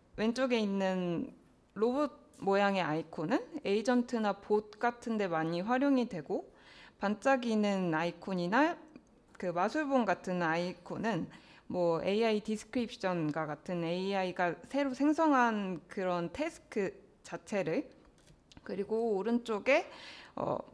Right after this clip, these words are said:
보라색의 영롱한 옷구슬은 오픈 에이아이나 시리아 같은 에이아이 모델 자체를 의미하는 데 많이 사용되고 있습니다.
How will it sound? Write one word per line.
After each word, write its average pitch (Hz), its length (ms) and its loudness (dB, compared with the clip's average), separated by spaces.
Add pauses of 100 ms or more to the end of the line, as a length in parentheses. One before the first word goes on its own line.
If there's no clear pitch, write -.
(460)
보라색의 233 560 4
영롱한 220 480 4
옷구슬은 208 600 -2 (500)
오픈 240 280 2
에이아이나 202 640 2
시리아 294 440 4
같은 202 300 -2
에이아이 226 420 4
모델 208 380 2
자체를 208 720 -2
의미하는 185 460 0
데 160 100 -2
많이 160 360 -4
사용되고 233 540 0
있습니다. 147 680 -6